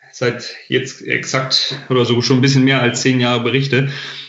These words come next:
Also das ist, das ist wirklich kompliziert. Und anfangs hat man wirklich gedacht, Martin Schmidt kriegt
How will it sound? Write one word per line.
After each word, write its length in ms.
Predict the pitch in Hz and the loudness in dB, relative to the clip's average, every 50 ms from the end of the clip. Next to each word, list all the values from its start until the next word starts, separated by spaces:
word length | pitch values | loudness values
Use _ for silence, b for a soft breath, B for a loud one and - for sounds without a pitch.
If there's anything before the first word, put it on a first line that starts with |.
| B _ | B _
Also 180 | - 127 123 123 | -2 0 2 2
das 180 | 135 135 139 | 2 2 2
ist, 360 | 175 180 - - - - - - | 0 0 0 -2 -6 -6 -4 -2
das 100 | 135 131 | 0 0
ist 160 | 143 156 139 | 0 -2 0
wirklich 300 | 139 143 147 147 143 139 | 0 0 0 0 0 -2
kompliziert. 560 | - 139 135 135 131 127 - - 139 135 131 - | 0 0 0 0 0 -2 -2 0 0 0 0 0
Und 80 | - | 0
anfangs 420 | - 139 160 - - 147 143 139 139 | 0 -2 -2 -2 -2 -2 -2 -2 -2
hat 140 | 139 139 | -2 0
man 120 | 147 135 127 | 0 0 0
wirklich 260 | 135 139 139 139 135 | 2 0 0 -2 -4
gedacht, 260 | 127 123 135 139 139 139 | -4 -2 -2 -2 0 0
Martin 300 | 127 127 131 131 123 120 | 0 0 0 0 0 0
Schmidt 600 | - - 135 147 143 147 - - - - 139 - | 0 0 0 0 0 -2 -6 -10 -12 -14 -16 -10
kriegt 440 | - - 151 156 - - - - | -4 -4 -2 -2 -4 -6 -8 -12